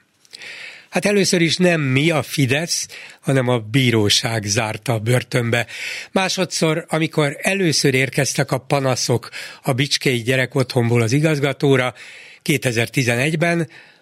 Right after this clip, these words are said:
Budapesten már fideszes városvezetés volt, a gyerekotthon pedig, mint tudjuk, budapesti irányítás alá tartozott. És amikor a budapestiek a Városházáról vizsgálat nélkül lepasszolták az ügyet a rendőrséghez,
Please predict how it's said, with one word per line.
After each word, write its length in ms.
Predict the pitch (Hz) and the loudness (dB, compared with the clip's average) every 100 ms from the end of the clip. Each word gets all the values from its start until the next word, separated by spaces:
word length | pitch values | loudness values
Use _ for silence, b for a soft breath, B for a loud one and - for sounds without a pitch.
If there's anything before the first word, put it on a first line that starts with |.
| _ | _
Budapesten 600 | 160 147 131 151 - 147 | 0 2 0 -2 0 0
már 200 | 139 135 | 0 -2
fideszes 800 | - 180 165 139 120 - 123 - | -2 2 4 4 0 -2 0 0
városvezetés 920 | 123 123 123 120 143 123 127 131 143 | 0 0 0 0 0 0 0 0 0
volt, 240 | 147 147 - B B B | 2 0 -2 B B B
a 80 | 156 | 0
gyerekotthon 680 | 139 147 - 143 - 143 135 | 0 0 -2 -4 0 0 0
pedig, 260 | 127 117 | 0 0
mint 220 | 113 107 | 0 -2
tudjuk, 460 | - 175 147 160 - B B B | 2 2 4 0 0 B B B
budapesti 760 | 165 170 - - 123 - 143 160 | 2 4 4 0 -4 -4 -2 0
irányítás 640 | 135 117 120 117 131 123 | 0 0 -4 -4 -4 -4
alá 220 | 135 123 | 0 0
tartozott. 760 | 117 135 120 - 107 92 - - B B B B B | 0 -2 -4 -4 -8 -8 -18 -20 B B B B B
És 240 | 214 175 - | 0 0 2
amikor 460 | 190 180 - 165 | 2 0 2 2
a 180 | 156 151 | 2 0
budapestiek 1040 | 147 202 196 156 156 139 - 151 127 120 | 2 2 2 2 -2 -2 -2 0 2 0
a 100 | 143 | 0
Városházáról 920 | 131 143 147 127 139 135 131 131 131 127 B B B | 0 0 0 0 0 0 0 0 0 0 B B B
vizsgálat 760 | 170 170 160 139 151 147 147 - | 0 2 2 0 0 0 -2 0
nélkül 520 | 147 143 139 160 139 | 0 2 0 0 2
lepasszolták 1000 | 139 165 170 147 - 147 135 - 135 - | 2 2 -2 0 0 2 0 -2 -4 -2
az 140 | 135 | -2
ügyet 400 | 156 147 127 117 | 0 0 0 -2
a 80 | 123 | -2
rendőrséghez, 1040 | 120 135 156 190 180 180 165 - 151 143 | 0 2 2 2 2 2 0 0 0 0